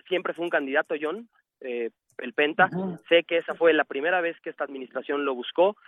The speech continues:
Speaker 1: Después, cuando, eh, se eligió a Diego Aguirre, Hugo Sánchez estuvo en la baraja de candidatos. No me consta que lo hayan buscado, pero sí sé que estuvo allí entre las posibilidades. Y ahora, con todas las de la ley, ayer estuvo aquí en,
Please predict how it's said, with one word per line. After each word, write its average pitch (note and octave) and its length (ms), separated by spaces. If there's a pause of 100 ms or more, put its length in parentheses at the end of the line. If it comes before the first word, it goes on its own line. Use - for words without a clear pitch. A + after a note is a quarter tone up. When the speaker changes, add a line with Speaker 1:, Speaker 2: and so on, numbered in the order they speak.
(200)
Speaker 1:
Después, E3+ 560
cuando, C3 720
eh, B2+ 180
se C#3 120
eligió C3 300
a D#3 40
Diego D#3+ 240
Aguirre, E3 400 (280)
Hugo E3+ 200
Sánchez E3 400
estuvo D3+ 300
en C#3+ 80
la C3 80
baraja B2+ 340
de C3 100
candidatos. B2+ 600
No E3+ 220
me E3+ 100
consta E3 320
que C#3+ 100
lo C#3+ 100
hayan D3 180
buscado, F3 380
pero B2+ 180
sí E3 240
sé D#3+ 120
que - 120
estuvo C3 320
allí B2+ 200 (340)
entre C#3 260
las B2+ 160
posibilidades. D3 720 (480)
Y C3+ 100
ahora, G#3+ 380 (320)
con A#2+ 180
todas D#3+ 320
las C3 140
de B2+ 80
la A#2+ 80
ley, C3+ 320
ayer A2+ 320
estuvo C3 320
aquí C3+ 260
en, C#3 240